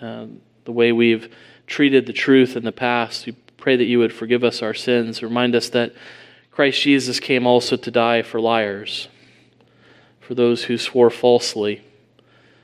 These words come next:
Um, we pray that you would keep us, Lord, always walking after his example, that he was the truth and he spoke the truth, and he brought life to light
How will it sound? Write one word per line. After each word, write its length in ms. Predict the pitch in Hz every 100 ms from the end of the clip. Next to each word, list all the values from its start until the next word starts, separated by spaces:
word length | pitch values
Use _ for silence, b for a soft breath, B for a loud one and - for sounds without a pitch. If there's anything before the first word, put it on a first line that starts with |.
| b b -
Um, 220 | 131 127
we 80 | 123
pray 260 | - 135
that 120 | 127 123
you 160 | 127
would 220 | 127 123
keep 260 | 120 160 151
us, 280 | 139 123 -
Lord, 200 | 127 123
always 320 | 123 127 120
walking 480 | 123 123 127 135 120
after 380 | 123 123 120 113
his 340 | 139 135 123
example, 680 | 117 117 123 127 120 101 - b b b b b b -
that 120 | 117
he 100 | 131
was 360 | 127 151 143 139
the 80 |
truth 500 | 135 - 147 151 147
and 120 | 135 127
he 100 | 120
spoke 500 | - - 147 147 -
the 80 |
truth, 600 | 120 - 117 107 - - _ b b b b b b -
and 80 | 123
he 60 |
brought 300 | 120 123 123
life 520 | 123 123 127 - - - _ -
to 100 | 127
light 400 | 117 123 117